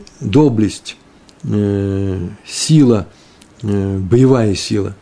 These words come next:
Вот он, человек г-, гордится тем, что он, э, гибор, да?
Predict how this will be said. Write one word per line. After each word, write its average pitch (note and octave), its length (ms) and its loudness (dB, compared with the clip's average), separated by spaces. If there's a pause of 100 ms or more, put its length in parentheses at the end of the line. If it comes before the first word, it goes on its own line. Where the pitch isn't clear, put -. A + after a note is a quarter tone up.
(500)
Вот A#2 260 -4
он, A2+ 120 0
человек A2+ 320 0
г-, - 240 -10
гордится A2+ 340 -2
тем, C#3+ 160 0
что - 160 -6
он, G#2 140 -2 (300)
э, A2 160 0
гибор, A#2 440 2 (120)
да? C3+ 220 0